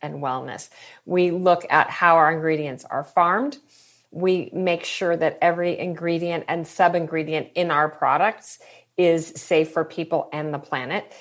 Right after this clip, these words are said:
So it's not only how the products impact us, but also how do they impact terrestrial and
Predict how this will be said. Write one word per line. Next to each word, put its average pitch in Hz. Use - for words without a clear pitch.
So 175
it's 180
not 190
only 180
how 170
the 170
products 156
impact 160
us, -
but -
also 165
how 196
do 196
they 180
impact 170
terrestrial 160
and 160